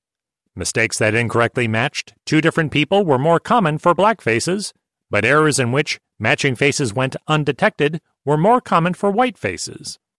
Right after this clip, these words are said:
A greater proportion of the mugshots of black people didn't meet standards for I D photos, but that alone could not explain the skewed performance.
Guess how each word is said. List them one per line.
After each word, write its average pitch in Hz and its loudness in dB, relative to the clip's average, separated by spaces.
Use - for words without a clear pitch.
A 107 -2
greater 101 0
proportion 110 0
of 113 -2
the 117 0
mugshots 131 0
of 101 0
black 131 2
people 156 0
didn't 143 0
meet 135 -4
standards 151 0
for 110 2
I 110 2
D 107 -2
photos, 147 -2
but 123 0
that 196 4
alone 202 2
could 113 -2
not 123 2
explain 156 -2
the 190 0
skewed 110 -4
performance. 110 -2